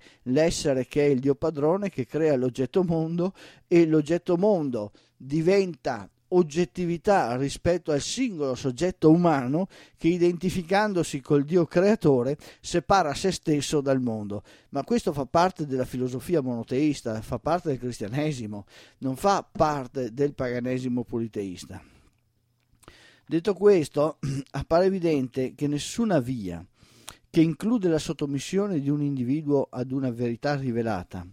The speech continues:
sia quella del Dio padrone, sia quella della reincarnazione determinata o guidata da un qualche assoluto,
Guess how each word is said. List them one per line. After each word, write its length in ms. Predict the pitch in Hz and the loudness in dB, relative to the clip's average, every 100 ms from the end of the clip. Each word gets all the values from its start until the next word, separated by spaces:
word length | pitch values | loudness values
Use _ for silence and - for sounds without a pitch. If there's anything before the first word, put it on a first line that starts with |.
| _ - - - - | _ -20 -20 -20 -16
sia 380 | - - 247 190 | -10 -2 0 2
quella 360 | 165 170 156 | 2 2 2
del 200 | 139 131 | 0 -2
Dio 160 | 123 123 | -2 -2
padrone, 520 | 123 113 110 101 104 | -4 -4 -6 -6 -8
sia 260 | - 143 135 | -6 -6 -2
quella 320 | 160 165 139 | 0 2 0
della 280 | 127 127 120 | 0 -2 -2
reincarnazione 960 | 139 139 123 120 117 - 120 127 131 107 | -2 -2 -4 -4 -6 -6 -4 -2 -2 -4
determinata 800 | 117 - 113 113 110 123 135 | -8 -6 -4 -4 -4 -6 -4
o 80 | 117 | -6
guidata 460 | 107 110 117 135 117 | -4 -4 -4 -4 -6
da 80 | 110 | -6
un 100 | 95 | -6
qualche 320 | 131 127 117 | -4 -4 -6
assoluto, 680 | 107 - 131 107 - 120 | -8 -4 -4 -4 -6 -8